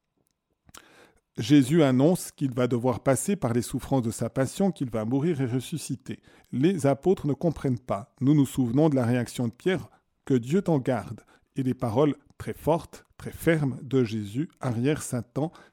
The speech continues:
tes pensées ne sont pas celles de Dieu, mais celles des hommes. » Et donc,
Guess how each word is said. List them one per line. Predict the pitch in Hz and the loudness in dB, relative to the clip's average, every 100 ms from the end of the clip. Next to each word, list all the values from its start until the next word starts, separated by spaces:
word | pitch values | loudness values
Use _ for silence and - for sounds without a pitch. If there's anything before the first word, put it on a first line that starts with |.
| _ | _
tes | 180 | 0
pensées | 170 151 131 - 165 | 0 0 -2 0 0
ne | 143 113 | 0 -2
sont | - - 110 | -8 -8 -4
pas | - 151 | 2 0
celles | - 143 123 | 2 0 0
de | 104 | -2
Dieu, | 104 110 202 196 - - _ | -8 -2 -2 -2 -12 -20 _
mais | - 120 | -4 -2
celles | 110 - 185 185 | -2 2 4 4
des | 143 131 110 | 2 0 0
hommes. » | 113 101 101 _ - - - - _ _ _ _ | -4 -6 -12 _ -20 -20 -20 -20 _ _ _ _
Et | 170 | 0
donc, | 165 196 220 - | 2 0 0 -6